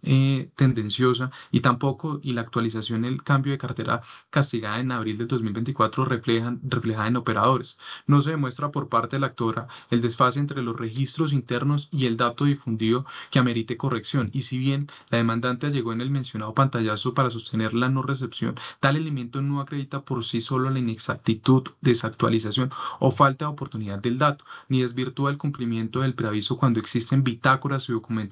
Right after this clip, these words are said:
que respaldan el envío del medio registrado. En ese orden y valoradas las pruebas en su conjunto, el despacho concluye que Bancolombia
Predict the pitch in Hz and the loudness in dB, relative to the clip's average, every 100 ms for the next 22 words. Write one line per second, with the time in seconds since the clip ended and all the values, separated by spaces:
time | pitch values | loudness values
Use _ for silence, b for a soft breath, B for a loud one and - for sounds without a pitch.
0 | - - 135 113 110 110 120 B B B | -8 -2 -2 0 0 0 -4 B B B
1 | 147 131 127 131 147 156 143 123 110 110 | 4 4 2 -2 -2 -4 -6 -6 -4 -4
2 | 117 123 113 104 - 127 107 - B B | -4 -4 -8 -10 2 4 4 0 B B
3 | B 127 143 147 165 156 151 147 123 113 | B 4 4 4 0 -2 -2 -4 -4 -6
4 | 107 107 139 139 - 113 120 131 131 131 | 0 0 0 -2 0 0 0 -2 -2 0
5 | 131 131 135 120 113 - 113 127 139 131 | 2 0 0 -2 -4 2 2 2 0 2
6 | 113 117 139 131 107 110 107 127 | 0 0 0 -2 0 -4 -2 -2